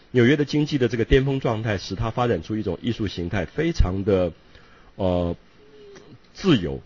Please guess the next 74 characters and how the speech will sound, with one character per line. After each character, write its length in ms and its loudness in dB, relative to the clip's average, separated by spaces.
啊， 80 -12
我 100 -6
们 80 -4
可 120 2
以 60 2
这 100 0
样 80 0
讲， 220 -4
这 120 -6
个 80 4
自 160 -4
由 140 6
包 160 2
括 160 2
在 240 0
物 160 4
质 180 -2
的 140 0
运 140 2
用 180 0
上， 240 -8
因 100 2
为 60 8
等 120 6
一 40 6
下 80 8
我 60 8
们 100 4
看 220 4
到 240 6
战 180 6
后 120 8
最 120 2
重 160 4
要 120 6
的 80 2
一 60 2
个 100 4
流 180 4
派 220 0
啊， 200 -6
抽 120 2
象 160 2
表 140 -6
现 220 -2
主 160 -12
义。 160 -6
我 60 2
们 80 0
等 100 8
一 20 6
下 40 4
在 140 8
影 140 2
片 220 4
里 60 4
面 180 2
第 180 -2
一 60 -2
个 160 2
会 480 4
出 140 -2
现 180 2
的 80 0
这 100 -2
个 60 2
流 180 4
派， 180 4
抽 160 2
象 120 4
表 160 -6
现 200 -2
主 180 -4
义。 160 0